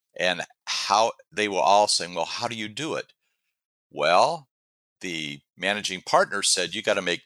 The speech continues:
ten appointments a week." And guess what I did? I made twenty. And so <laughs> it was a numbers game. Only one out of seven of you people are gonna be around for a while. Okay, I, I wanna be one. How do you do it? Ten appointments a week. I did twenty.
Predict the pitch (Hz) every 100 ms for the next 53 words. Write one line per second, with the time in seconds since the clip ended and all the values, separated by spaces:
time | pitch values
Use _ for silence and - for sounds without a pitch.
0 | - - 117 113 - 117 - 98 - 95
1 | 123 127 127 - _ _ _ - 90 104
2 | - 95 92 90 76 52 - _ - 185
3 | 175 139 - 107 67 - _ _ _ _
4 | _ _ _ _ _ _ _ - 87 -
5 | 98 - - - - - - - 101 98
6 | 95 90 90 120 - 95 82 101 165 _
7 | _ _ 92 101 92 107 110 107 - 117
8 | 107 98 92 - 104 95 87 85 87 82
9 | 71 _ 76 87 80 87 92 - 69 64
10 | 64 123 _ _ 64 64 71 85 76 80
11 | - 69 73 78 92 95 92 85 117 _
12 | _ _ _ _ _ _ _ _ _ 87
13 | 98 110 156 - - 87 87 95 90 92
14 | - 113 98 - 110 104 - 113 73